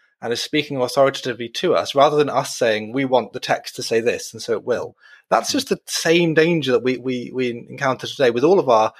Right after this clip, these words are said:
um, a-, a-, approaches to it. Even an evangelical, good evangelical churches which say that they have a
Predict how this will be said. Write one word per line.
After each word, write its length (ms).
um, 420
a-, 60
a-, 320
approaches 420
to 100
it. 80
Even 280
an 100
evangelical, 680
good 360
evangelical 640
churches 480
which 160
say 260
that 120
they 100
have 160
a 140